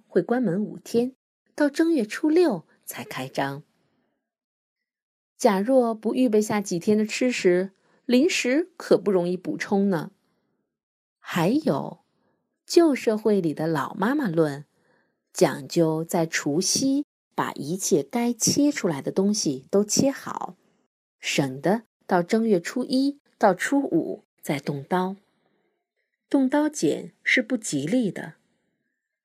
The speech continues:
这虽然含有迷信的意思，不过它也表现了我们的确是爱和平的人，在一岁之首，连切菜刀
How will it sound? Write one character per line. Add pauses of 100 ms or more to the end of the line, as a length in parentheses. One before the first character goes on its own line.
(480)
这
虽
然
含
有
迷
信
的
意
思， (680)
不
过 (320)
它
也
表
现
了 (160)
我
们
的
确 (140)
是
爱
和
平
的
人， (960)
在
一
岁
之
首， (340)
连
切
菜
刀